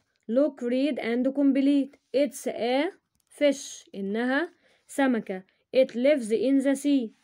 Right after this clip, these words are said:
It's a camel، إنه جمل. It lives in the desert. تمام؟ عندي بعد كده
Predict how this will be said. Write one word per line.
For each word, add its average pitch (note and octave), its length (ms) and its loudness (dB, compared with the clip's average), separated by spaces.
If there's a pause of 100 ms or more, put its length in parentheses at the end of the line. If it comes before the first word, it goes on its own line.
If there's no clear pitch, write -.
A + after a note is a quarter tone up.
(340)
It's C#4 260 -2
a B3+ 360 -2
camel، D#4 640 0
إنه A#3 500 -2
جمل. A#3 400 0 (360)
It C4+ 140 0
lives C4 320 0
in B3+ 320 0
the A#3 400 0 (460)
desert. A3 600 -2 (2250)
تمام؟ A3 360 -6 (1120)
عندي C#4 360 -4
بعد A3 200 -4
كده C#4 400 -2